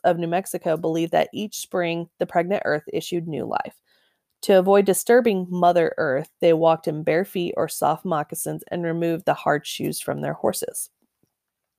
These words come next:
As discoveries of gold and silver are luring white settlers into Indian territory, many adopted the decidedly un-Indian outlook of a Missouri politician named William Gilpin. "Only a lack of vision prevented the opening of the West for exploitation,"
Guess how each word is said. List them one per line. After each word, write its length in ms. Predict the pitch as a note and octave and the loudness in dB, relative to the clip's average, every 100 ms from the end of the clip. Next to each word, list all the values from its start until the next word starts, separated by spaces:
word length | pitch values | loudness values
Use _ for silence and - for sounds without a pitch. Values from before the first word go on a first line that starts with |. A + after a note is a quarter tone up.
| _ _ _ _ _ _ _ _ _ _ _ | _ _ _ _ _ _ _ _ _ _ _
As 200 | G#3 G#3+ | 4 4
discoveries 520 | A#3+ - D#4+ D#4+ D#4 | 2 4 4 6 4
of 80 | C4 | 6
gold 260 | A3 G3+ G3+ | 6 8 6
and 100 | G3+ | 4
silver 400 | G3+ F#3 F#3+ - | 4 6 6 6
are 120 | F#3 | 4
luring 480 | G3 G3+ A3 G#3 G3 | 4 4 4 4 2
white 240 | F#3 E3 | 2 0
settlers 560 | - E3+ D#3 D#3 D#3+ - | 0 0 2 2 0 -4
into 280 | E3 D#3+ - | -6 -4 -4
Indian 340 | D#3 D3+ D3 | -4 -6 -8
territory, 520 | - D3+ C#3+ - D3+ | -8 -10 -8 -6 -6
many 380 | D3 F3+ G#3 A3 | -4 -2 0 0
adopted 640 | F#3 E3+ D#3+ - E3 D#3 - - _ _ | 2 2 2 2 2 2 -2 -18 _ _
the 80 | F#3 | -2
decidedly 720 | F3+ - F#3 F#3 F3+ F#3 - | -2 2 2 2 -2 -6 0
un-Indian 580 | G#3 A3+ - E3 D#3 D#3 | 2 2 0 -2 -2 -4
outlook 460 | - C#3+ - D3 D3+ - | -2 -2 0 -2 -2 0
of 200 | D3+ D#3+ | 0 0
a 60 | |
Missouri 420 | D#3+ D#3+ E3 F3 | -4 -2 2 2
politician 760 | E3+ - D#3 D3 D3 - D3 D3 | 2 0 -2 -2 -6 -4 -6 -6
named 280 | C#3+ C#3+ D#3+ | -6 -6 -8
William 440 | D#3+ C3+ B2+ C3 | -2 0 0 -2
Gilpin. 480 | - - - - G#3 - _ _ _ _ _ _ - | -2 -4 -2 -6 -8 -20 _ _ _ _ _ _ 0
"Only 260 | G#3+ C4+ D#4 | 2 6 6
a 80 | |
lack 300 | B3+ G#3 G#3 | 6 6 6
of 80 | G3+ | 2
vision 260 | F3+ D#3+ E3 | 2 2 0
prevented 460 | - D#3+ D#3 D#3 | -2 -2 -2 -2
the 120 | D#3+ - | 0 2
opening 400 | D#3 - D3+ D3 | 2 -2 -6 -4
of 100 | C#3+ | -4
the 100 | C#3+ | -2
West 240 | C#3+ - | -2 -4
for 120 | - | -6
exploitation," 800 | - - - - - - - - | -6 -6 -6 -6 -4 -6 -6 -10